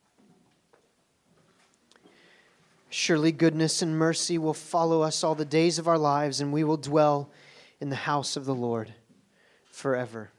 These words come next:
Perhaps today you are hearing the shepherd's voice for the very first time.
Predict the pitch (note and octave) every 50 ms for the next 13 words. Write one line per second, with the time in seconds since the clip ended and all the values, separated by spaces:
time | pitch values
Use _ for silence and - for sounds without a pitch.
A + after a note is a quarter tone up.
0 | _ _ _ _ _ - - D3 C3+ D#3+ D#3+ D3+ - - - - - D#3+ C#3+ D3+
1 | C#3+ C3+ B2+ A#2 A2 - _ _ _ _ _ _ _ _ _ _ _ _ _ _
2 | _ _ _ _ _ _ _ _ _ _ _ D3 D#3 D#3+ D#3+ D3+ D3 - - F3
3 | F3+ E3 D#3+ D#3 D3 D3 C#3+ - - - F3+ E3 - - D#3 D3 C3 B2+ C3 C#3
4 | D3+ D#3 D3+ C#3+ C#3 - - - D3 C#3 C#3 C3+ C3 D3+ D#3 E3+ E3+ E3 - -
5 | C#3+ B2+ - - - - - C#3 A#2 A2+ G#2+ G#2+